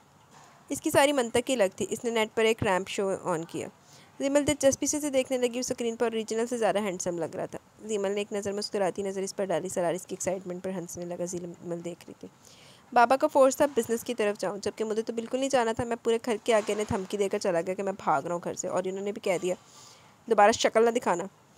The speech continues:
मेरे तो आग लग गई। मैंने सामान उठा और निकल गया। हाँ, मामा को note लिखा था, इनकी याद मुझे बहुत आती है,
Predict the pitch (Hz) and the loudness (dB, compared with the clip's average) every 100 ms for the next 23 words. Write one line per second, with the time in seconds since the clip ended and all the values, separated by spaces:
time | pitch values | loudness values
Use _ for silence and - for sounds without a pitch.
0 | - _ _ _ _ _ _ - 240 285 | -20 _ _ _ _ _ _ 4 6 6
1 | 247 185 202 247 226 220 196 214 226 247 | 8 10 10 8 2 0 0 0 2 2
2 | 214 226 277 214 185 185 233 254 - - | 4 4 6 6 6 0 0 0 -2 -2
3 | 220 226 226 233 247 214 220 220 220 262 | 0 2 2 2 2 2 -2 -2 0 -2
4 | - 233 185 202 214 208 185 170 147 156 | 0 2 2 2 -2 0 0 0 -4 -8